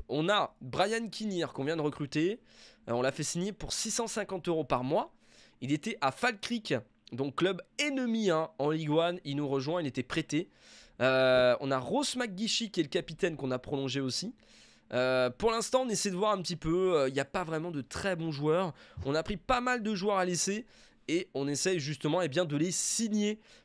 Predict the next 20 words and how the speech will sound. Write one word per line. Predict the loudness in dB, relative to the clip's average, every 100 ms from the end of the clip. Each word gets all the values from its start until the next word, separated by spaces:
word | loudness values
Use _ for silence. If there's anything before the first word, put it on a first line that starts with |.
| 0
petit | 0 2 0
à | 0
petit, | 0 -2
sachant | -2 -2 -2
qu'on | -2
a | 0
aussi | 0 -2 -4 -6 -18 -16
des | -6 -2 0
recherches, | 0 0 2 2 2 2 0
hein, | 0 2
avec, | 2 0 -2 -4
euh, | -2 -4 -6
bah, | -10 -16
des | -16
joueurs | -6 -2 2 0
qui, | -2 -6 -4
on | -2
l'espère, | -4 -2 0 0
vont | 0 -2
être, | -2 -6